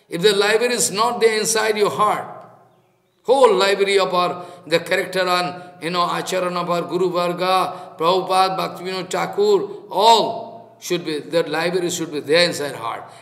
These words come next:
Endless library. You can get inspiration to bring a flood of Harikatha.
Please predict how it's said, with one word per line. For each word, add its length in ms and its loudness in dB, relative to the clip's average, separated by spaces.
Endless 600 4
library. 380 -12
You 140 -6
can 240 -2
get 180 -2
inspiration 960 2
to 100 -2
bring 400 2
a 40 0
flood 500 4
of 80 2
Harikatha. 600 -4